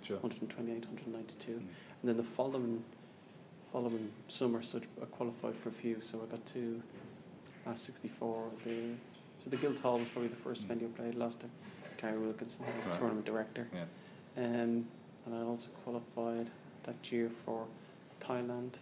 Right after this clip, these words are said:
Speaker 1: Mm.
Speaker 2: which was in March of ninety-three, and I beat Steve Davis there. So that was,
Speaker 1: Okay.
Speaker 2: that was a, that was a real big breakthrough as
Speaker 1: Mm.
Speaker 2: such.
Speaker 1: Do you remember your first T V game?
Speaker 2: Steve Davis was on T V.
Speaker 1: Okay.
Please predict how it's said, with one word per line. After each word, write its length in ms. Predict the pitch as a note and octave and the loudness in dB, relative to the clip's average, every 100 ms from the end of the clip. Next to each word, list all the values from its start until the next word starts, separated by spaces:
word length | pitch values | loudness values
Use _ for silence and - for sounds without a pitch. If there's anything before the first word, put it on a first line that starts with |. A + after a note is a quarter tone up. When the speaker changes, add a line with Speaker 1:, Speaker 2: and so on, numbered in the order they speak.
| - | -8
Speaker 1:
Mm. 120 | G2 G2 - | -6 -8 -6
Speaker 2:
which 160 | A#2+ - | -4 -4
was 140 | A2+ | -6
in 120 | A2+ | -4
March 320 | A#2 A#2 A#2 | 0 2 0
of 120 | A#2 A#2+ | -2 -4
ninety-three, 580 | G#2+ A2+ - B2 A#2 A2+ | -2 -4 -4 0 2 0
and 120 | A#2 A#2 | -2 0
I 20 | |
beat 220 | A#2 A#2 | 0 -2
Steve 240 | - A2+ | -4 -2
Davis 320 | A2+ A#2 A#2 - | 0 0 0 -4
there. 160 | A#2 A#2 | -4 -4
So 160 | - | -2
that 120 | A#2 G2+ | -2 -2
was, 100 | - | -6
Speaker 1:
Okay. 80 | G2 - | -10 -6
Speaker 2:
that 60 | A#2+ | -2
was 120 | A#2 | -2
a, 40 | A2+ - | -4 -2
that 60 | B2 | 2
was 100 | A2+ | 2
a 60 | A2+ | 4
real 180 | A#2 | 4
big 180 | A2 A2+ - - - | 4 -2 -4 -10 -4
breakthrough 360 | A2+ G#2+ - F#2 | -2 -2 -2 -2
as 100 | E2+ | -2
Speaker 1:
Mm. 40 | |
Speaker 2:
such. 100 | D#2+ | -6
Speaker 1:
Do 540 | - - - - - | -10 -12 -12 -10 -2
you 60 | G#2+ | 2
remember 180 | G#2+ G#2 | 4 4
your 80 | - | 4
first 180 | G#2 | 4
T 140 | - A2 | 4 4
V 160 | A2+ | 4
game? 220 | A2 B2+ C3 - - - - - - - - - - - | 2 0 -2 -10 -16 -16 -16 -16 -16 -16 -16 -16 -14 -8
Speaker 2:
Steve 240 | - E3 | 2 4
Davis 300 | D3+ D#3 D3+ D3 | 6 4 4 2
was 200 | B2+ A#2+ | 4 6
on 120 | A#2 | 4
T 180 | C3+ A#2+ | 4 4
V. 160 | B2 B2+ | 8 8
Speaker 1:
Okay. 180 | A2 | 8